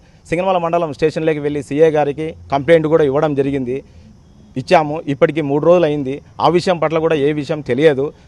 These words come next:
దాని పట్ల యాక్షన్ ఖచ్చితంగా తీసుకోవాలని మా ఉద్యమ నాయకులంతా ఏపీ ఎంఆర్పీఎస్ హనుమంత్ అన్నగారు, చంద్రశేఖరు, ఆ, రాళ్ళపల్లి చంద్రశేఖరు, నరసింహ, ఆ, సుమన్, చిరంజీవి, నరేష్ వీళ్ళంతా కూడా తదితరులు పాల్గొని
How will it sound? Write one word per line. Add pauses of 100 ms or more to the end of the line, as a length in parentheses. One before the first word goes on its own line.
దాని
పట్ల
యాక్షన్
ఖచ్చితంగా
తీసుకోవాలని (280)
మా
ఉద్యమ
నాయకులంతా
ఏపీ
ఎంఆర్పీఎస్ (260)
హనుమంత్
అన్నగారు, (480)
చంద్రశేఖరు, (400)
ఆ,
రాళ్ళపల్లి
చంద్రశేఖరు,
నరసింహ, (420)
ఆ,
సుమన్, (220)
చిరంజీవి,
నరేష్
వీళ్ళంతా
కూడా
తదితరులు
పాల్గొని